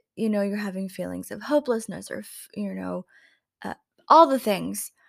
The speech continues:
right? This is the episode for you to sort of listen very closely and make a mental checklist of, like, "Oh, I'm feeling this, this, this. This goes with this chemical. That means I'm missing oxytocin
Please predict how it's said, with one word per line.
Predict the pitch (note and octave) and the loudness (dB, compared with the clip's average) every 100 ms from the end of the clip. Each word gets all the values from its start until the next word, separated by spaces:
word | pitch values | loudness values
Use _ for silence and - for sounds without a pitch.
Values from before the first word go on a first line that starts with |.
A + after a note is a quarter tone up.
| _ _ _ _ _ _ - | _ _ _ _ _ _ 0
right? | G#3+ A#3+ C#4+ D#4 - _ _ _ _ _ - | 6 8 8 4 -4 _ _ _ _ _ -12
This | A3 D4 D#4 D#4+ | 4 4 4 -2
is | D4 | -4
the | C#4+ C4+ - | -4 -2 -2
episode | A#3 A3 G#3+ G3 F#3 G3 | -2 -2 -4 -4 -4 -6
for | - | -8
you | G3 A#3 B3+ | -4 -4 -4
to | A#3+ | -6
sort | - A3+ G3+ | -4 -2 0
of | F#3+ F3 - | -2 -6 -4
listen | A#3+ B3+ D4+ E4+ - E4+ D4 | 0 2 2 0 -4 -6 -4
very | C#4 D4 D#4+ | -2 -2 -2
closely | D#4 C4+ A3+ G#3 G3+ G3+ - | -4 -4 -4 -6 -6 -4 -6
and | F#3+ G#3 | -6 -6
make | G#3+ G#3 | -8 -8
a | G#3 | -6
mental | G#3+ A#3+ B3+ C4+ C4 | -4 -2 -2 -2 -4
checklist | C4 A#3 A3 F3+ D#3+ - F3+ | -2 -6 -4 -6 -6 -8 -10
of, | G3 | -8
like, | F#3 - _ | -10 -10 _
"Oh, | D#4 C4+ - | 2 2 0
I'm | F#3+ F#3+ | -6 -10
feeling | F#3+ F#3+ F#3+ | -10 -10 -8
this, | F#3+ G3+ G3+ | -6 -6 -8
this, | E3+ F#3 | -12 -12
this. | - - - - | -12 -12 -10 -4
This | A3 A3 | -4 -2
goes | D#3+ D3 D3 - | -6 -6 -10 -12
with | - _ | -12 _
this | C#4 B3 - | 8 8 0
chemical. | - - - - - - - - - _ | -8 -10 -4 -2 -2 -6 -20 -20 -20 _
That | - G3+ | -2 -2
means | G#3 G#3+ A3+ A#3 | -2 -2 -4 -4
I'm | - G3 G#3 G3+ | -4 -2 -2 -2
missing | F#3+ - F3 F3+ F3+ F#3 F#3 - G3 | -4 -8 -8 -8 -6 -6 -8 -12 -12
oxytocin | G3+ - C4 F#4+ F#4 C4 F#3+ F3+ - | -10 -10 -2 2 2 2 0 -2 -6